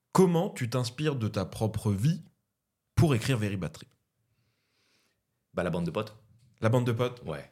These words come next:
Speaker 1: Pour toi, c'est l'élément vraiment
Speaker 2: Bah
Speaker 1: qui,
Speaker 2: ouais.
Speaker 1: pour,
Speaker 2: La
Speaker 1: qui sort du lot ?
Speaker 2: Bah, la bande de potes, c'est vraiment le truc dans lequel on se reconnaît tous.
Speaker 1: Ouais.
Speaker 2: C'est vraiment, on... On a... Enfin, beaucoup, on est tous intégrés dans des cercles amicaux.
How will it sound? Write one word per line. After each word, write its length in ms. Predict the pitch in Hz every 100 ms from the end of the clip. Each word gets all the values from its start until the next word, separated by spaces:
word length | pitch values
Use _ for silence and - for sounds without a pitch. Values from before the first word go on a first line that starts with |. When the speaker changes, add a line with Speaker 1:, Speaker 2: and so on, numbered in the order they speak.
| _
Speaker 1:
Pour 120 | 110
toi, 120 | 135
c'est 180 | 131 117
l'élément 600 | 110 120 131 127 127 127
vraiment 320 | 117 113 120 127
Speaker 2:
Bah 160 | 78
Speaker 1:
qui, 60 | 78
Speaker 2:
ouais. 240 | 82 78 - _ _ _
Speaker 1:
pour, 140 | - 107
Speaker 2:
La 80 | 80
Speaker 1:
qui 120 | -
sort 200 | - 113
du 120 | 104
lot ? 140 | 87 - _ _ - - _
Speaker 2:
Bah, 100 | 87
la 80 | 87
bande 160 | 95 95
de 60 |
potes, 220 | 82 110 107
c'est 120 | 87
vraiment 340 | 80 85 90
le 140 | 85 80
truc 280 | - 92 - _ _ _ -
dans 120 | 90
lequel 300 | 82 80 87
on 80 | 85
se 100 | -
reconnaît 260 | - 69 73
tous. 300 | 95 - -
Speaker 1:
Ouais. 180 | 90 80 _ _ _ _
Speaker 2:
C'est 160 | - 80
vraiment, 720 | 76 76 80 85 90 90 -
on... 80 | 87 87 - _ -
On 100 | 90
a... 100 | -
Enfin, 260 | - 76 - _ _ _ _ -
beaucoup, 380 | 95 95 104 95 87 90 -
on 80 | 82
est 120 | 78
tous 560 | 113 110 - - - _
intégrés 360 | - 87 82 85
dans 100 | 78
des 120 | 76
cercles 440 | - 95 - - -
amicaux. 500 | 82 80 110 127